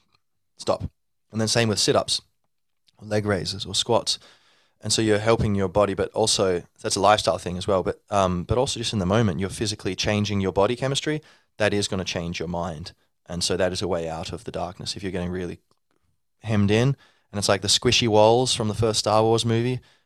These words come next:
and, you know, you're getting, you're about to get squished. That's how you feel. Then, you know, go drop down and do forty push-ups. See what happens. It might help, you know? Um, okay. Uh,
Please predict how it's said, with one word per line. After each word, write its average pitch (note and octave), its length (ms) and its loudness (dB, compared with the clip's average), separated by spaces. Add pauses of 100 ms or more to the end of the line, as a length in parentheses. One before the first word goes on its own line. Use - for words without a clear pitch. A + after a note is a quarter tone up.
(100)
and, F#2+ 160 -2
you F#2+ 80 0
know, F#2+ 80 2
you're F#2+ 160 0
getting, G2 400 -2 (180)
you're G2+ 140 -6
about F#2+ 200 -2
to F#2+ 80 -4
get F#2+ 160 -4
squished. - 560 0 (800)
That's F#2+ 160 -2
how G2+ 80 4
you F#2 120 0
feel. A#2 360 2
Then, G2+ 380 0 (880)
you G2+ 60 -18
know, G#2 200 -10
go F2 120 -8 (100)
drop G2 220 0
down A2 240 2
and G#2+ 80 0
do A2+ 100 -2
forty A2+ 240 0
push-ups. B2+ 400 0
See A2+ 100 0
what G#2 120 0
happens. G2 340 0
It F#2 80 -6
might G2+ 180 0
help, F#2+ 220 -2 (140)
you F#2 60 -8
know? G#2 120 -2 (840)
Um, G#2 420 2 (1120)
okay. G2+ 380 0 (280)
Uh, F#2+ 480 2